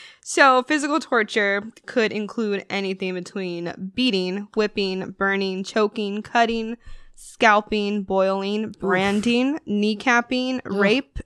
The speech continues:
Speaker 1: incest, genital mutilation, electrocution, and chemical.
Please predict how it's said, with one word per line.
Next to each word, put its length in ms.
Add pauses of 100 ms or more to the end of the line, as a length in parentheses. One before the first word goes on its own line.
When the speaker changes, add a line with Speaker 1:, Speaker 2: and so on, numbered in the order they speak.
(140)
Speaker 1:
incest, 800
genital 400
mutilation, 880 (420)
electrocution, 800
and 300
chemical. 760